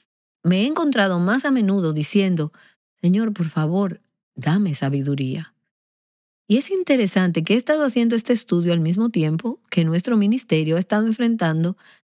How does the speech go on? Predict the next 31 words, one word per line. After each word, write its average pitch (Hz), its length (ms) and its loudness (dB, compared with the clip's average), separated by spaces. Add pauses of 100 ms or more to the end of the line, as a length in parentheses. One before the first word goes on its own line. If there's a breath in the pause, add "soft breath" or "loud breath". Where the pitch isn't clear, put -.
(160)
decisiones 294 460 0
importantes 220 720 0
sobre 180 260 0
uno 185 240 0
de 208 80 0
nuestros 175 380 0
alcances. 175 760 -2 (320)
Y 175 120 4
ha 262 60 0
sido 262 260 0
una 214 140 2
decisión 240 480 0
realmente 160 460 0
difícil. 156 640 -4 (720)
Todavía 160 500 0
no 190 180 2
la 208 200 0
hemos 214 260 0
tomado 190 440 2
y 190 60 0
todavía 170 540 0
no 240 140 2
sé 294 220 -2
cuál 294 360 0
es 269 160 0
la 175 140 2
respuesta. 160 720 -4 (320)
Hay 160 140 2
pros 208 440 0
y 233 80 0
contras 208 640 -2